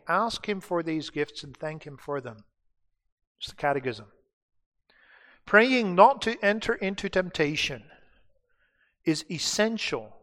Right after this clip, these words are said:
to the Christian life. And second, prayer combines with action.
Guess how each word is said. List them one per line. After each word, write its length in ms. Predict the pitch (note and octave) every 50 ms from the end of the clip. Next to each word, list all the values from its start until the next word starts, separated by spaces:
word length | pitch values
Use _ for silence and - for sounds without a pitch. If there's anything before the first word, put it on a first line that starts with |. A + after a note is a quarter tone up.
| - - -
to 80 | - D3+
the 80 | D3
Christian 420 | - - F3 E3 - - F#3+ F3+ F3
life. 540 | G3 G3 D#3+ B2+ A#2 - - - - - - - - _ _ _ _ _ _ _ _ _ _ _ _ _ _ _ _ _ _ _ _ _ _ _ _ _ _ _ _ _ _ _ - - - - - - - - _ -
And 80 | F#3 -
second, 400 | - D4+ D#4 - G3+ F3+ F#3 -
prayer 420 | - - B3+ C4 G#3 F3 F3+ G3+
combines 600 | - - A#3 G#3+ G3 F3+ D#3 D3 D3+ D#3+ D#3+ D3
with 220 | D#3 E3 D#3 - - - - -
action. 640 | F#3 G3 - - - - - G#3+ E3+ C#3 A2+ F#2+